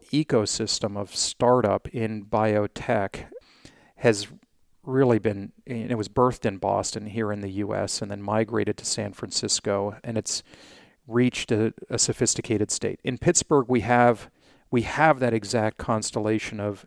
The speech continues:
universities where people are shouting "Eureka" every day. There's little investment capital in the biotech area and little expertise in building companies. And so I worked for about five years to set up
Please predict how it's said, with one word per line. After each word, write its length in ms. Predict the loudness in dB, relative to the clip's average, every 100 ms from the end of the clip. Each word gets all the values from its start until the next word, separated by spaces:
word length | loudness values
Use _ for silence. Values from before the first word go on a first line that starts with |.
| _
universities 840 | -10 -2 0 0 -2 -2 -2 -2 -4
where 120 | -4
people 320 | -4 -6 -6
are 60 | -4
shouting 360 | 0 0 0
"Eureka" 400 | -6 0 2 4
every 340 | 2 2 -2 0
day. 320 | 2 2 -2 _ -2
There's 460 | 4 4 4 0 -4 _
little 480 | -2 4 6 8 6
investment 600 | 2 0 0 0 -2 -6
capital 640 | -2 -2 -2 -4 -2 -4
in 160 | -6 -8
the 60 | -2
biotech 640 | 2 4 2 0 -4 -2
area 560 | -2 0 2 0 -2 -8 -8
and 360 | -8 -8 -12 -12
little 400 | 0 4 6 4
expertise 720 | 2 -4 -6 -4 -2 -2 -4
in 140 | -6
building 380 | -2 0 0 -4
companies. 680 | -6 -8 -8 -12 -10 -10 -10 _
And 220 | -10 -4
so 320 | -2 0 0 -2 _ -2
I 60 | 2
worked 300 | 4 2 0
for 160 | 0
about 260 | 2 2 0
five 380 | 0 2 4 4
years 280 | 2 2 0
to 100 | 2
set 580 | 4 6 6 6 4
up 340 | 4 4 0